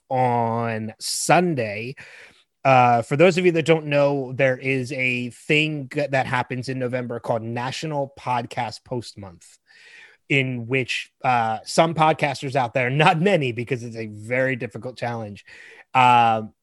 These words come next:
take a challenge of posting a new episode of their podcast every day for thirty days.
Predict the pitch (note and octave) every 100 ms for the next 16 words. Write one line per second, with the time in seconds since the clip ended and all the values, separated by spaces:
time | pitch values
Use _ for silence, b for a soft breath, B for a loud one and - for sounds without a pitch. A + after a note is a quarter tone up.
0 | _ _ E3+ D3+ D3 D#3 D3 C#3 - C#3+
1 | C3+ - D3 C3+ D3 C#3+ C3+ C3 C3 D3
2 | E3+ - - C#3+ D#3+ D3 B2 C#3 - B2
3 | B2+ C3 B2 - _ C#3 C3 D3+ D3 C#3+
4 | C3+ B2+ B2 A2 A#2+ A#2 G#2+ G2+ F#2+ -
5 | -